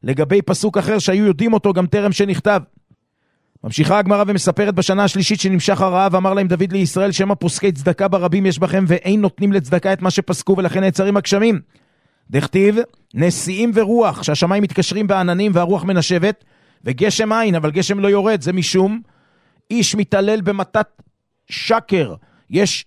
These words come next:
איש שפוסק צדקה ברבים ומתפאר בהבטחתו ואינו מקיים את דבריו. הרי שמשום כך נעצרים הגשמים, בדקו ולא מצאו כך בישראל. אמר, אז דוד אמר, מאחר שלא נמצא בישראל חטא שמחמתו נעצרים הגשמים, הרי שאין הדבר תלוי אלא בי.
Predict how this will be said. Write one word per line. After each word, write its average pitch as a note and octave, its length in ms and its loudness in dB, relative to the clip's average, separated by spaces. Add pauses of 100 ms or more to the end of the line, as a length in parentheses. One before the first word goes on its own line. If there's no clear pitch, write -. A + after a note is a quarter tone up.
איש A#3 280 0
שפוסק F3+ 400 -2
צדקה F#3 340 0
ברבים F#3+ 400 0
ומתפאר F#3+ 640 0
בהבטחתו F#3+ 600 0
ואינו G3+ 180 2
מקיים G#3+ 300 0
את G#3 60 0
דבריו. G3 360 4 (1160)
הרי D#3+ 260 2
שמשום G3+ 360 0
כך G3+ 180 0
נעצרים G#3 400 0
הגשמים, G#3+ 360 2
בדקו G3+ 260 0
ולא G#3+ 160 2
מצאו G#3+ 260 0
כך G3 160 -2
בישראל. G#3+ 580 0 (1120)
אמר, F#3+ 240 4
אז D#3 100 2
דוד F#3+ 260 2
אמר, A3 180 2
מאחר G#3+ 260 0
שלא G#3 260 2
נמצא G#3+ 240 0
בישראל G3+ 460 0
חטא G#3+ 240 -2
שמחמתו G3 640 0
נעצרים G#3 460 0
הגשמים, G3 420 0
הרי G3+ 200 0
שאין G#3 180 0
הדבר G3+ 280 0
תלוי G#3 360 0
אלא G#3 120 2
בי. G#3 240 -2